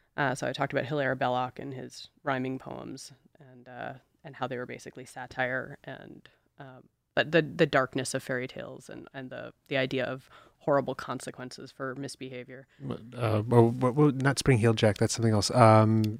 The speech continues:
Speaker 1: Shock,
Speaker 2: Shock-,
Speaker 1: Shock-Headed Peter.
Speaker 2: Shock-Headed Peter.
Speaker 1: Yeah.
Speaker 2: And stuff like that. And it's like, but, you know, as far as, you know, you're saying, "Who are, who are you to talk about?" It's like, well,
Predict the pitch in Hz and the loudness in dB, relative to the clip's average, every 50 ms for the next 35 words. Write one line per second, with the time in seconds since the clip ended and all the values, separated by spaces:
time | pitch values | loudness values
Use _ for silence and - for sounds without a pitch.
0 | 156 - - 180 135 123 - - - _ - - 175 151 - 160 143 139 135 - | -4 2 8 10 10 10 8 4 -8 _ 2 4 4 4 4 2 0 -2 -2 -6
1 | - 135 131 139 147 - - 131 120 - 127 123 120 113 - 123 113 117 113 107 | -6 -6 -6 -8 -8 4 6 6 6 6 4 2 2 4 6 8 8 8 8 6
2 | 107 107 - - - _ - - - - - _ - 120 - - 123 117 131 131 | 4 2 -2 -10 -20 _ -4 -4 -4 -4 -4 _ 2 6 8 8 10 10 8 8
3 | 131 131 123 123 135 131 127 151 143 - - - - - - - - 147 170 170 | 8 6 8 10 10 12 12 12 10 10 2 -10 -20 -20 -16 -8 10 12 12 12
4 | 165 165 170 170 151 160 165 156 147 143 139 139 127 113 - - 156 135 - - | 12 10 2 -2 6 10 12 12 12 12 12 10 8 4 6 6 6 6 8 6
5 | 165 170 170 165 160 160 156 151 147 139 135 - - 156 147 127 123 127 123 - | 8 10 10 10 10 10 10 8 8 6 0 -4 2 6 6 10 10 10 10 10
6 | 160 147 117 101 139 147 147 139 143 139 - - - 147 135 127 123 127 123 143 | 10 8 10 10 10 10 12 10 10 8 4 2 6 8 10 10 10 10 10 10
7 | 175 160 127 - 113 117 117 123 120 120 127 123 123 127 123 | 10 10 8 6 4 4 4 4 4 6 8 10 10 10 8